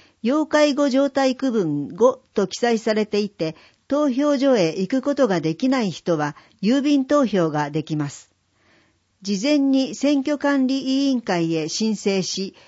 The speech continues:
郵便等投票証明書の交付を受けてください。手帳の内容によっては、郵便等投票証明書の交付が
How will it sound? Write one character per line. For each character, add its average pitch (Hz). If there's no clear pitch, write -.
郵 269
便 269
等 180
投 262
票 269
証 269
明 262
書 254
の 190
交 247
付 226
を 240
受 240
け 208
て 185
く 165
だ 147
さ 151
い。 147
手 226
帳 302
の 285
内 277
容 269
に 254
よ 254
っ 240
て 240
は、 165
郵 262
便 269
等 202
投 262
票 262
証 262
明 262
書 254
の 196
交 233
付 226
が 214